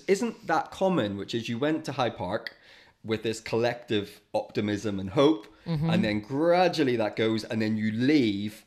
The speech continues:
Speaker 1: on a low. What's that like?
Speaker 2: It's really, it, it feels like your heart sinks. It was, and it's
Speaker 1: Mm.
Speaker 2: so, it sounds so dramatic. We're talking about a game of
Speaker 1: Yeah,
Speaker 2: football,
Speaker 1: yeah, yeah, but
Speaker 2: but it was, a-, and it's exactly that. Everyone came in such high hopes, and everyone was singing, and
Speaker 1: Mm.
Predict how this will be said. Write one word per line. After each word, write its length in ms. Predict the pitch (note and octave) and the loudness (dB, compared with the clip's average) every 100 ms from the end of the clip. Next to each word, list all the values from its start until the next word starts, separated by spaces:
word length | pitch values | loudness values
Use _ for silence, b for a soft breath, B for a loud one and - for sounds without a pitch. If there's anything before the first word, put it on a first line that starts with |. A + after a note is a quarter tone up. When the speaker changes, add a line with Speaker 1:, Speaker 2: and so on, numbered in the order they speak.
| - | -2
Speaker 1:
on 120 | G#2+ | 0
a 60 | |
low. 280 | G#2+ C3+ A#2+ | 2 4 4
What's 380 | F#2+ G2+ D#3 - | 2 0 -2 -2
that 200 | E3+ - | -4 -4
like? 280 | C3 - - _ _ _ _ _ _ - | -6 -8 -14 _ _ _ _ _ _ -10
Speaker 2:
It's 260 | B3 B3 A#3 | -8 -8 -8
really, 640 | A3 A#3 C#4+ C#4+ C#4 C4+ | -6 -2 0 0 -2 -2
it, 120 | E3 - | -4 -4
it 200 | B3 G#3 | -6 -4
feels 260 | B3+ B3+ | 0 0
like 80 | B3 | 0
your 80 | G3 | -2
heart 320 | F3+ A3+ A3 | 4 6 6
sinks. 480 | - A3 D4 - - | 0 -2 -2 -6 -10
It 80 | - | -8
was, 140 | G#3+ - | -8 2
and 160 | E4 - | 4 4
it's 100 | A3 | 2
Speaker 1:
Mm. 40 | |
Speaker 2:
so, 180 | C#4+ B3 | 2 2
it 60 | - | 2
sounds 280 | B3 A#3 | -2 -2
so 200 | - A3 | 2 2
dramatic. 480 | G3+ G3 F#3+ - - - | 2 -2 -4 -8 -10 -12
We're 60 | C#3+ | -14
talking 140 | - C3 | -10 -10
about 340 | B2 B2 - | -8 -8 -8
a 40 | - | -10
game 180 | B2 A#2+ | -10 -8
of 60 | |
Speaker 1:
Yeah, 40 | - B2+ A3 | -4 0 2
Speaker 2:
football, 100 | C4 A#3 | 2 0
Speaker 1:
yeah, 60 | |
yeah, 60 | A3+ | -6
but 120 | - | -4
Speaker 2:
but 80 | A#3 | 0
it 140 | B3+ A#3 | 2 4
was, 360 | A#3 A#3 - b b b b _ _ _ _ _ _ _ _ - | 4 4 -4 b b b b _ _ _ _ _ _ _ _ -8
a-, 60 | - | 2
and 120 | A#3+ A#3 | 2 2
it's 100 | A3 | 0
exactly 240 | A#3+ A3 | -2 0
that. 140 | A3 - | -2 -2
Everyone 320 | F#3+ G#3 G3 | -4 -2 -2
came 260 | F#3 F#3 F3 | -2 -2 -2
in 80 | D#3+ | -2
such 540 | - - E3+ D#3 - | -6 -4 0 0 -4
high 220 | - D#3+ | -2 0
hopes, 260 | C#3+ D#3 D3+ | 0 -2 -4
and 80 | D3+ | -4
everyone 240 | C#3+ C3+ | -2 -4
was 120 | C3+ | -6
singing, 1000 | - - - - A3+ A3+ A3 G#3+ G3+ F#3+ | -8 -10 -10 -2 0 2 0 0 0 -2
and 220 | C3 | -2
Speaker 1:
Mm. 20 | C#3 | -2